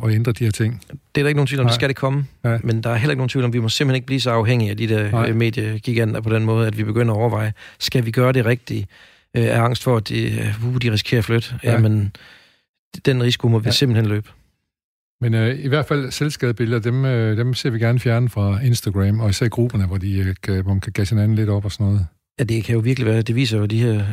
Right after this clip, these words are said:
Speaker 2: øh, piger,
Speaker 1: Ja.
Speaker 2: det er jo decideret skadeligt
Speaker 1: Ja.
Speaker 2: for dem, og det holder dem jo i det, når de så
Speaker 1: Ja.
Speaker 2: kan se, at dem, der er andre, der er ligesom mig, det er sgu,
Speaker 1: Ja.
Speaker 2: det er så faktisk fint nok, så er jeg nok helt, som jeg bør være.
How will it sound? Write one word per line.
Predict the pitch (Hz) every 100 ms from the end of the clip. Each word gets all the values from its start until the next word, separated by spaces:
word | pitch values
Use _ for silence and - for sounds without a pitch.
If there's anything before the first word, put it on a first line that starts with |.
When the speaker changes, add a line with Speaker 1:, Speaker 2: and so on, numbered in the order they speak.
| 113
Speaker 2:
øh, | 101
piger, | - 123
Speaker 1:
Ja. |
Speaker 2:
det | 113
er | 110
jo |
decideret | 107 107 123 117
skadeligt | - 120 123 123
Speaker 1:
Ja. |
Speaker 2:
for |
dem, | 113
og | 104
det | 98
holder | 139 123
dem | 104
jo |
i | 113 135
det, | 127
når | 104
de | 98
så | 123
Speaker 1:
Ja. |
Speaker 2:
kan | 120
se, | 131
at | 113
dem, | 101 104
der |
er | 113
andre, | 113 120
der | 107
er |
ligesom | 110 110 104
mig, | 107
det | 120
er |
sgu, | 120
Speaker 1:
Ja. | 117
Speaker 2:
det | 127
er |
så | 113 110
faktisk | 113 - 98
fint | - 123
nok, | 110 117
så | 123
er | 120
jeg | 113
nok | 113
helt, | 113 110
som | 117
jeg | 104
bør | 107
være. | 110